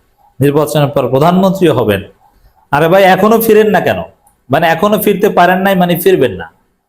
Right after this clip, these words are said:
আর নির্বাচনের পর প্রধানমন্ত্রী হবেন, এই মিথ্যা আশ্বাস দিয়ে নেতাকর্মীদের একটু অনুপ্রাণিত করছেন যে, "ভাই, তোমরা বিএনপি সাইডে যাইও না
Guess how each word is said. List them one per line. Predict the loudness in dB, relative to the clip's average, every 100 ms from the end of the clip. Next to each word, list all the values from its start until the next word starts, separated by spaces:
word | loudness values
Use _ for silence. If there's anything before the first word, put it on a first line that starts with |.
| _ _ _ _ _ _ _ -6
আর | 0
নির্বাচনের | 2 2 0 0 2
পর | 0
প্রধানমন্ত্রী | 0 0 0 2 2
হবেন, | 2 0
এই | 0
মিথ্যা | -2 -4 -2 -2
আশ্বাস | -2 -2 -2
দিয়ে | 2 2 0 -4 -4
নেতাকর্মীদের | -2 0 0 0 2 0
একটু | 0 0
অনুপ্রাণিত | 0 0 -2 -2
করছেন | 0 -2 -2 -4
যে, |
"ভাই, | 0 0 0
তোমরা | 0 -2
বিএনপি | 0 -4 -4
সাইডে | -2 0 0
যাইও | 0 0 0
না | -2 -4